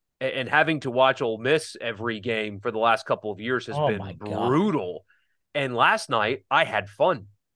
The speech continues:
Speaker 1: I, I mean, we g-, I got back from the Connerly a-, and put the game on, and, like, for two and a half hours, I was like, "This is fun." They, they were active defensively, and,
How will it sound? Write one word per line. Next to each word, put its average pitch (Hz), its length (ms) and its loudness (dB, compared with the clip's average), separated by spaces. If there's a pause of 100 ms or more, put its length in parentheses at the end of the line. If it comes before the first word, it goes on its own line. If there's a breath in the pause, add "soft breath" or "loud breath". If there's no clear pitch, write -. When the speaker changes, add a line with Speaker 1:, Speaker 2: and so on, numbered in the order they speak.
(560)
Speaker 1:
I, 156 140 -2
I 151 160 2
mean, 170 180 0
we 165 120 0
g-, 151 120 0
I 156 180 4
got 190 160 4
back 190 160 4
from 165 120 -8
the 127 60 -6
Connerly 185 640 0 (120)
a-, 135 240 -4
and 120 180 -8
put 170 160 -4
the 139 60 -10
game 160 300 0
on, 170 340 2
and, 120 460 -4
like, 135 300 2
for 147 160 2
two - 180 -4
and 180 80 0
a 185 40 0
half 185 200 4
hours, 151 360 6
I 139 60 4
was 131 120 2
like, 120 120 0
"This - 180 -8
is 359 140 -4 (160)
fun." 151 320 4 (460)
They, 160 140 4
they 156 120 6
were 127 240 2
active 151 440 0
defensively, 165 760 -2
and, 117 200 -6